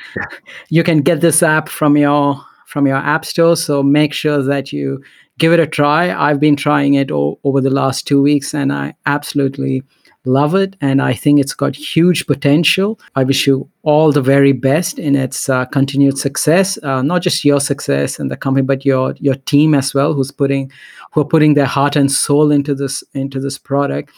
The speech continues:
Speaker 2: And I assure you, in, in, you know, within the next twelve months, it'll be a product that's widely used across the world. So, uh, for our listeners, the website is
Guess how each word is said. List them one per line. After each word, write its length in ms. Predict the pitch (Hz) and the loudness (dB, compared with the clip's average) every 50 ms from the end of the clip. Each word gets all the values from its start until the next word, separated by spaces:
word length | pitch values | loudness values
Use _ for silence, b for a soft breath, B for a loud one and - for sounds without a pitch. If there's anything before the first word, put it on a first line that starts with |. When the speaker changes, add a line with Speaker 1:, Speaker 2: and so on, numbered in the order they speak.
| B B B B B B _ | B B B B B B _
Speaker 2:
And 380 | 143 143 147 143 147 151 - - - - | -2 0 2 2 0 -2 -4 -10 -4 0
I 120 | 143 143 | 0 2
assure 300 | 135 - - - 156 151 | 2 0 2 2 4 4
you, 180 | 143 143 147 143 | 6 6 6 6
in, 200 | 139 139 139 147 | 6 6 4 4
in, 440 | - 135 139 143 143 143 - - _ | 2 2 2 2 0 0 -4 -8 _
you 100 | - 139 | -6 -4
know, 140 | 139 139 139 | -4 -2 -4
within 460 | 135 135 143 139 - 147 143 143 143 | 0 -2 -2 0 2 2 4 4 4
the 100 | 139 147 | 4 4
next 280 | 135 139 139 139 - - | 2 2 2 0 -2 -4
twelve 260 | - 143 139 143 135 | 0 2 2 2 2
months, 400 | 135 143 139 143 143 143 - - | 2 2 0 0 -2 -2 -2 -4
it'll 160 | 143 139 139 | -4 -2 0
be 100 | 139 143 | 2 2
a 60 | 139 | 0
product 480 | 135 - - - 139 135 135 139 135 139 | 0 -2 -2 0 0 2 2 0 -2 -2
that's 260 | - 135 135 - - | -6 -6 -6 -4 -4
widely 440 | 135 127 143 143 143 135 135 135 143 | -2 -2 0 0 -2 -4 -2 -2 0
used 520 | 139 135 143 156 - 135 139 135 - B B B B B B B B - | 0 0 -2 -4 -4 -4 -4 -6 -8 B B B B B B B B -4
across 420 | 135 135 - 143 135 135 - - | -4 -2 0 2 2 2 0 0
the 100 | - 139 | 0 2
world. 300 | 135 143 139 135 135 135 | 4 4 4 4 2 0
So, 260 | - - 139 139 139 B B B B B B | 0 0 0 0 -2 B B B B B B
uh, 80 | - 147 | -6 -6
for 220 | - - 156 156 | 0 2 2 2
our 100 | 151 151 | 4 4
listeners, 480 | 143 147 165 151 - - 190 190 185 - | 4 4 2 2 2 2 2 2 2 0
the 80 | - | 0
website 560 | - 147 143 139 - - - 156 151 147 151 151 | 2 2 0 0 -2 -4 -2 0 0 0 0 0
is 300 | 143 139 139 135 - | -2 -2 -2 -4 -8